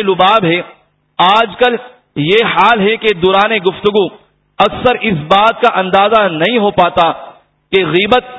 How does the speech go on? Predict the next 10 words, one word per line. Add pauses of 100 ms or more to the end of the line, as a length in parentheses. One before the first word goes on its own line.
(220)
کا (100)
سلسلہ (160)
شروع
ہو
چکا
ہے۔ (560)
ایک
بار (440)
حیدرآباد (460)
باب